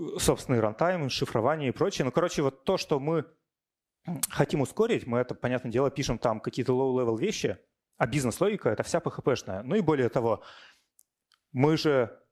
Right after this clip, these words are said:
влияем на этот язык, мы, то есть мы можем его как-то расширять, мы можем, типа, делать, к примеру, P H P строго, к P H P строго типизированный, мы там добавили модульность, у нас есть плагин для И Д Е-шки, который к P H P специфик вещи подсвечивает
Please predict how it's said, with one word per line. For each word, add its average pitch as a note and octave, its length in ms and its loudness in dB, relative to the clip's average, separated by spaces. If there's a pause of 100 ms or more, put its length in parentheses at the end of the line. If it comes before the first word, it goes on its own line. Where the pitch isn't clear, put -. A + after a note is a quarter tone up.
влияем C#3+ 600 0
на B2 100 0
этот A#2+ 240 -6
язык, A#2+ 380 -2
мы, C3 120 0
то - 80 2
есть B2+ 120 0
мы C#3 80 0
можем D3 260 -2
его B2+ 200 0
как-то D3 280 -2
расширять, C3+ 540 -2
мы B2+ 100 -2
можем, B2+ 320 -2
типа, - 260 -2
делать, B2 380 0
к - 20 -20
примеру, E3+ 280 0
P - 240 -6
H - 100 -8
P E3+ 160 2
строго, D3+ 300 0
к - 340 -2
P C3 100 -10
H A#2+ 60 -14
P D#3 80 2
строго D3 260 0
типизированный, A#2+ 640 0
мы A#2 140 -2
там B2+ 180 0
добавили B2+ 360 2
модульность, A#2+ 600 -2 (440)
у A#2+ 60 2
нас A#2+ 140 2
есть C3 100 -8
плагин C#3+ 300 0
для C3+ 140 2
И C3 40 2
Д B2 100 0
Е-шки, C3 320 -2
который B2+ 300 0
к - 120 -6
P - 100 -8
H - 100 -18
P C#3+ 140 2
специфик - 640 -6
вещи C#3 260 -2
подсвечивает A#2+ 680 -2